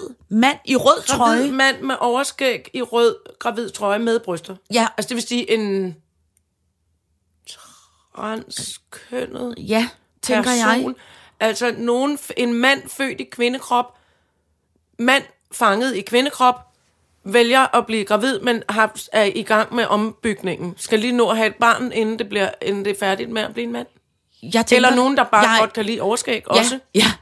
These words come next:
Speaker 1: det kan også være bare gravid
Speaker 2: Samtidig
Speaker 1: dame
Speaker 2: med
Speaker 1: klædt ud med overskæg. Det kan det også være.
Speaker 2: Ja, eller gravid, altså, øh, øh, øh, gravid, øh, kvinde, der også er
Speaker 1: Ja,
Speaker 2: ma-,
Speaker 1: ja.
Speaker 2: mandsperson
Speaker 1: Ja.
Speaker 2: med skæg.
Speaker 1: Og så er der, øh, øh, øh, gravid mand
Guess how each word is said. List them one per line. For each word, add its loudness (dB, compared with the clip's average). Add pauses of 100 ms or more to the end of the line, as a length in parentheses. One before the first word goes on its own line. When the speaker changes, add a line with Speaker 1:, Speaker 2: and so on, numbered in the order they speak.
(120)
Speaker 1:
det 4
kan 4
også 4
være 4
bare 4
gravid 2
Speaker 2:
Samtidig 6
Speaker 1:
dame 8
Speaker 2:
med 2
Speaker 1:
klædt 6
ud 4
med -2
overskæg. 4 (300)
Det 2
kan 2
det 0
også 0
være. -6
Speaker 2:
Ja, 4
eller 4
gravid, 0
altså, 0
øh, -4
øh, -2 (200)
øh, -6
gravid, 0 (280)
øh, -2
kvinde, 4
der 2
også 2 (180)
er 2 (320)
Speaker 1:
Ja, 4 (260)
Speaker 2:
ma-, -8
Speaker 1:
ja. 2
Speaker 2:
mandsperson 0 (180)
Speaker 1:
Ja. 2 (340)
Speaker 2:
med -4
skæg. -14 (140)
Speaker 1:
Og 4
så 2
er 6
der, -2
øh, 2 (120)
øh, 0 (200)
øh, 2
gravid 0
mand 2